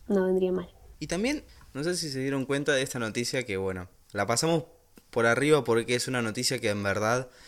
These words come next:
Speaker 2: es pedir un informe, ¿no? Em, pero esta cuestión del seamse, de, del predio de disposición final. ¿Existe un tratamiento adecuado? Si nos ponemos a ver,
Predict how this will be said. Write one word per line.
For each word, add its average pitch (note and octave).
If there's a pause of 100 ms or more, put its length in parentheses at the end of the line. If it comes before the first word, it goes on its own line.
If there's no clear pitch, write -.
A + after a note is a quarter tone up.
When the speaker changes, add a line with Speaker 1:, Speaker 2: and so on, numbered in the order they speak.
(180)
Speaker 2:
es A2
pedir A#2
un A2+
informe, G2+
¿no? G2+ (720)
Em, G#2+
pero C3+
esta F#3
cuestión C3
del A2+
seamse, D#2+ (120)
de, F#2 (280)
del G2
predio B2
de A2+
disposición G#2
final. F2 (120)
¿Existe B3
un F#3
tratamiento A#2
adecuado? D3
Si -
nos F3+
ponemos A3+
a E3
ver, G3